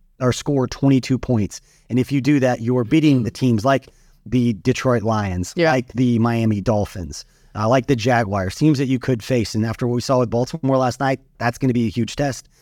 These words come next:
Speaker 1: Um, we'll get more into kind of what's a successful season look like later in this show, but, um, I know it's based on fact, but for me, the opinion is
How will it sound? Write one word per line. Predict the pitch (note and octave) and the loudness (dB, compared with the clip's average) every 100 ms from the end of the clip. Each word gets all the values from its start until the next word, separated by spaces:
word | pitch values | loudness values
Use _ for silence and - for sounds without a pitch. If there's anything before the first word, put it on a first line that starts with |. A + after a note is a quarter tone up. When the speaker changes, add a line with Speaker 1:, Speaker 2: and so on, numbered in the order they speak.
| _ _ | _ _
Speaker 1:
Um, | - G#2+ G2+ G2+ F#2 | -2 0 2 2 0
we'll | A2 | 0
get | A#2+ G#2+ | 0 2
more | A2+ A2 | 2 2
into | G#2+ A#2 G#2+ | 2 0 -2
kind | A2+ | -2
of | G2+ - - _ _ _ _ _ _ | -4 -8 -18 _ _ _ _ _ _
what's | G2 G#2+ A#2+ A#2 | -6 -2 0 -2
a | |
successful | - A#2 B2 G#2+ A#2 | -4 -2 -2 -2 -4
season | - B2 A#2+ | -2 0 0
look | A2+ | 0
like | A#2+ A#2 | 0 0
later | A2+ A2 | 0 0
in | A2 | 0
this | G2+ | 0
show, | - A2+ B2 | -2 0 0
but, | G#2+ F2+ _ _ _ _ - | -2 -6 _ _ _ _ -8
um, | F#2+ F#2 F2+ | -4 -2 -2
I | A#2 | 0
know | C3+ | 0
it's | B2 | 2
based | C#3 C#3 D3+ | 0 2 0
on | C3 | 0
fact, | - A#2+ C#3 - | 0 -2 -2 -2
but | A2+ A2 | -2 -2
for | - | -4
me, | A#2+ B2+ | 0 0
the | A#2+ | 0
opinion | A#2 B2 C3 B2+ | -2 0 2 2
is | A2+ | -2